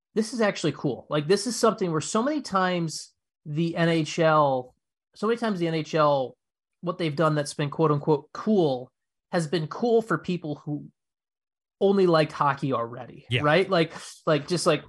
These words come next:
Speaker 1: th-, and it's been like, like, "Oh yeah, I'm a hockey nerd. This is cool." But the, uh,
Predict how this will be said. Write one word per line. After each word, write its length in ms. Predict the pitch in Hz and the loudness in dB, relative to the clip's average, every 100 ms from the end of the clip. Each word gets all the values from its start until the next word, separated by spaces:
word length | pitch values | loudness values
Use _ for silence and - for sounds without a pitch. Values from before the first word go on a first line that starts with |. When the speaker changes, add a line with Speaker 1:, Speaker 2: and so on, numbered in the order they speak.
| _ - | _ -20
Speaker 1:
th-, 460 | - - 196 175 180 | -16 -14 -8 -8 -2
and 160 | 196 165 | 2 4
it's 240 | 160 - | 4 0
been 200 | - 165 | -2 0
like, 240 | 151 139 143 | 0 -4 -8
like, 180 | 156 123 | -8 0
"Oh 140 | 147 | 2
yeah, 180 | 143 131 | 4 2
I'm 80 | 135 | 0
a 40 | |
hockey 360 | 120 160 160 143 | 0 0 0 -4
nerd. 220 | 151 147 | -2 -2
This 160 | 156 160 | -4 -8
is 120 | 147 | -12
cool." 380 | - 190 135 - | -4 -2 -2 -4
But 300 | 190 185 156 - _ _ _ _ - | 2 2 2 -2 _ _ _ _ -14
the, 680 | 139 156 165 165 160 147 - _ _ _ _ _ _ | -2 2 4 4 2 0 -6 _ _ _ _ _ _
uh, 460 | 170 156 147 135 | 2 4 4 2